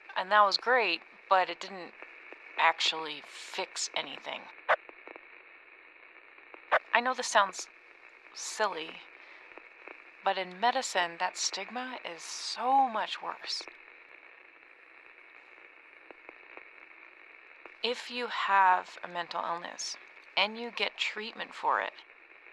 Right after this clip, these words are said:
for the rest of your life,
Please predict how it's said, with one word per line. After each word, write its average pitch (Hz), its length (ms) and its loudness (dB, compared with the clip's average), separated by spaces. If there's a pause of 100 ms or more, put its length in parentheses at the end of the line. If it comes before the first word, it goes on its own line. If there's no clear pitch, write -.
(4000)
for 214 120 2
the 202 100 0
rest 196 360 4
of 254 80 -4
your 240 160 -2
life, - 560 -2